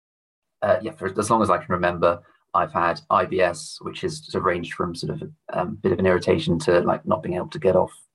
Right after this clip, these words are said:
get out of bed, basically, um, which has been, I've actually been re-, basically almost been completely cured through sessions of hypnotherapy, which is another story. But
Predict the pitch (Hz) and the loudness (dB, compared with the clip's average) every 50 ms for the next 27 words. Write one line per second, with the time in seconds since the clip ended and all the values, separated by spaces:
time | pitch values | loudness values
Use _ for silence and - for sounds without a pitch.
0 | _ _ _ _ _ _ _ _ _ - - - - - - - - 90 - - | _ _ _ _ _ _ _ _ _ -8 -4 -2 -2 -2 0 2 2 2 2 0
1 | - - 98 98 - - - - 95 92 78 78 - - - - - - - - | -2 -4 -2 -2 -4 -6 -4 0 0 0 0 -2 -6 -18 -20 -20 -20 -20 -20 -20
2 | - - - _ _ - 101 98 92 87 87 90 92 - - - - - - 95 | -20 -20 -20 _ _ 0 2 2 4 4 2 0 -2 -2 -4 -4 -4 -4 -6 -6
3 | - - - 113 104 101 98 98 104 101 101 - _ _ _ - - - - - | -4 0 2 4 4 4 4 2 0 0 -2 -8 _ _ _ -16 -14 -12 -8 -8
4 | 95 85 101 98 98 92 92 - - - - - 110 104 104 - 101 95 95 92 | -8 -4 0 2 2 2 2 0 -6 -6 -2 0 0 0 2 2 2 4 4 2
5 | 85 78 - - 98 90 - - 98 - - 98 98 101 101 - - 92 90 87 | 2 0 0 0 0 0 0 -4 -2 0 0 0 0 -2 -2 2 2 4 4 4
6 | 87 - - _ _ _ _ _ _ _ _ - - - 131 120 87 85 - _ | 0 -2 -6 _ _ _ _ _ _ _ _ -8 -2 2 2 2 2 0 -6 _
7 | _ - - 90 85 80 90 87 - - - - 214 - - 185 180 - - 175 | _ -12 -10 -10 -8 -6 -6 -4 0 2 2 2 4 4 2 2 2 2 0 -4
8 | 175 - - 180 170 185 - 196 202 - - - - 92 92 98 101 - - 107 | -4 -4 -4 -2 0 2 4 4 4 2 2 0 0 0 0 -2 -2 2 4 4
9 | 101 104 | 4 2